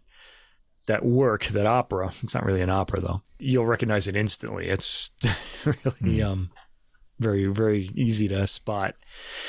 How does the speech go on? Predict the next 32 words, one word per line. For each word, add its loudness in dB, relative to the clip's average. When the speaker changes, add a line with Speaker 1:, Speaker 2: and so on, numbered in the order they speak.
Speaker 1:
The 0
theme 2
has 4
the 0
feel 2
of 0
a 2
light 2
classical 2
era 4
dance, 2
or 2
perhaps 0
a 0
Baroque 0
era 2
dance, 0
too. -2
At 0
twenty-nine 4
seconds, 2
we 2
hear 4
the 0
sound 2
of -8
Papageno's 2
flute 0
for -6
the 0
first 0
time. 2